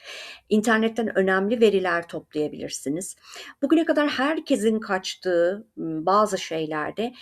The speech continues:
siz gelecek görüp o alana dahice yatırımlar yapabilirsiniz. İlişkiler başta olmak üzere,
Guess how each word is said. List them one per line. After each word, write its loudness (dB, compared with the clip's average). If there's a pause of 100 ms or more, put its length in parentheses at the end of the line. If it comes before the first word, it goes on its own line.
(160)
siz 0
gelecek 4
görüp 2 (420)
o 12
alana 4
dahice -2
yatırımlar -4
yapabilirsiniz. -6 (460)
İlişkiler 2
başta 0
olmak 0
üzere, 0